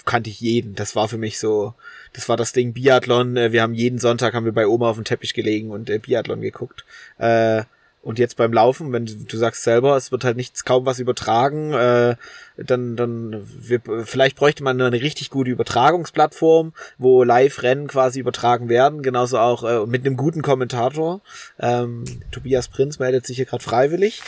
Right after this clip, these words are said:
Ähm, <laughs> äh, und, und dass, dass dann halt auch da Stimmung schon, schon alleine in dem, in dem Stream drinne ist,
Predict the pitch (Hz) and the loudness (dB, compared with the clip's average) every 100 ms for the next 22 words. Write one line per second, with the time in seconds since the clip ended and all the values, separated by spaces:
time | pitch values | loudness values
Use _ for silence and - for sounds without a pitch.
0 | - - 147 147 147 139 - - 190 - | -10 4 6 8 6 0 -2 4 4 4
1 | 151 - - - - - - - - 135 | 2 0 0 -6 -10 -10 -16 -16 -4 4
2 | 139 139 - 147 160 160 165 147 143 151 | 6 6 6 2 2 2 0 0 2 2
3 | - 156 151 160 147 147 139 - 135 - | 4 0 4 4 6 6 6 6 4 4
4 | 160 196 147 131 123 123 131 123 123 127 | 4 4 4 0 0 -2 2 4 6 4
5 | 131 123 123 120 104 120 113 - 127 143 | 2 2 2 2 -4 -4 -6 -2 0 0
6 | - 117 110 135 | -2 0 0 -2